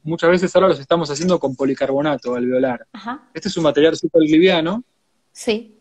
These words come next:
Speaker 1: que, que, bueno, que no es de marquería, pero digamos, nosotros sí lo usamos para hacer los respaldos, por ejemplo, las obras muy grandes.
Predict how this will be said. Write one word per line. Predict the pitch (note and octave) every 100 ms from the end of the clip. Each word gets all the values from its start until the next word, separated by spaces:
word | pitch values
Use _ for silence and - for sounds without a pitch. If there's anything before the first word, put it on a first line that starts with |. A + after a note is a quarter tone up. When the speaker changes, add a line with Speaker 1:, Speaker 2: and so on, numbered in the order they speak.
| _
Speaker 1:
que, | - A#2+ A#2+ A2+ A2 A2 G#2+ _ _ _ _ _
que, | -
bueno, | A2 C3 B2
que | C3+
no | D3+
es |
de | D3
marquería, | C3+ B2+ D3+ G3 C#3+
pero | B2
digamos, | C3+ C#3+
nosotros | B2+ D#3+ D#3
sí | F#3
lo | F3
usamos | D#3+ F#3 F#3+ G3
para | D#3 C#3
hacer | D3+
los | D#3+ -
respaldos, | C3+ - C3+ A#2 -
por | -
ejemplo, | B2+ B2
las | A#2 C#3
obras | C3+ A#2+
muy | A#2+
grandes. | A#2+ A2